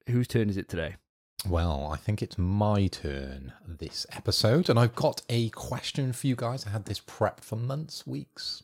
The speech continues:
Speaker 2: No, actually, I just looked it up quickly before the show. It was one of the first, uh,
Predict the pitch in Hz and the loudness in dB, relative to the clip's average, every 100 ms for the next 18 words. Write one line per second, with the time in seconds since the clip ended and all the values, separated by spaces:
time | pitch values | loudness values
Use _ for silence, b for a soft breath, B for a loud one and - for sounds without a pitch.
0 | - 85 62 82 - 98 85 - 101 85 | -8 -6 -4 -6 0 2 2 0 -2 -2
1 | - 82 - B B - 139 - - 90 | -2 -4 -4 B B -2 0 0 -2 0
2 | 85 82 - 82 80 - - 80 71 B | 0 -2 -4 -4 -4 -2 0 0 -2 B
3 | B - 78 82 95 85 82 - 95 85 | B -4 -2 0 0 0 -4 -2 2 2
4 | 82 - - - 76 73 71 | 2 -2 -8 -6 -2 -2 -2